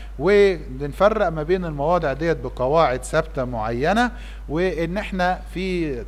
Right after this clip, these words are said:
قاعدة بسيطة كده خدناها في القصة بتاعتنا اللي هي من خلال الجار بتاعنا العزيز اللي هو كان حرف الواو، من الممكن إن إحنا نستعين بيه ونحطه قبل الكلمة، فلو نطقنا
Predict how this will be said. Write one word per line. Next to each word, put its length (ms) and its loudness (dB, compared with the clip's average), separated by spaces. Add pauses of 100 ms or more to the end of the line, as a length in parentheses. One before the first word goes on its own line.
(100)
قاعدة 280 2
بسيطة 460 -4
كده 260 -2
خدناها 460 -4
في 100 -12
القصة 420 -4
بتاعتنا 520 -4
اللي 180 -6
هي 260 -2
من 140 -6
خلال 600 0
الجار 400 2
بتاعنا 420 -4
العزيز 560 -4
اللي 140 -8
هو 320 0
كان 240 -4
حرف 320 -4
الواو، 480 4 (360)
من 180 -2
الممكن 420 -2
إن 120 -4
إحنا 180 -6
نستعين 560 -4
بيه 160 -4
ونحطه 480 -4
قبل 520 2 (340)
الكلمة، 680 -2 (280)
فلو 340 0
نطقنا 540 2